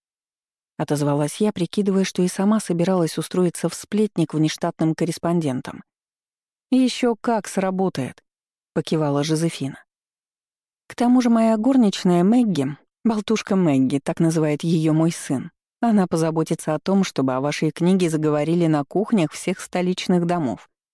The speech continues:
Как вам мой план?" Ее план был хорош, так я ей и сказала.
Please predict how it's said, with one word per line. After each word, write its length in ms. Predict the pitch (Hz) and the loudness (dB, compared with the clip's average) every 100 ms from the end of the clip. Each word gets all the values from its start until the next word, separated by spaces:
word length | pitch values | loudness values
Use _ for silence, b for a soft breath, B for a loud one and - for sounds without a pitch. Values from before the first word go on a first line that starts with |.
| _ _ _ _ - | _ _ _ _ -4
Как 220 | 254 - | -4 0
вам 120 | 151 | 2
мой 220 | 156 175 | 2 2
план?" 300 | - 135 180 _ _ _ _ _ _ _ _ 208 | 0 -6 -6 _ _ _ _ _ _ _ _ 0
Ее 300 | 233 269 277 | 4 2 2
план 320 | 214 208 180 | 0 2 2
был 140 | 170 | 2
хорош, 500 | 175 143 131 165 - | 0 -2 -4 -8 -10
так 220 | - 208 196 | -4 -2 0
я 200 | 175 170 | 0 0
ей 340 | 160 180 185 - | 0 0 0 -4
и 80 | 175 | -8
сказала. 560 | - 175 151 117 98 | -4 -4 -2 -6 -8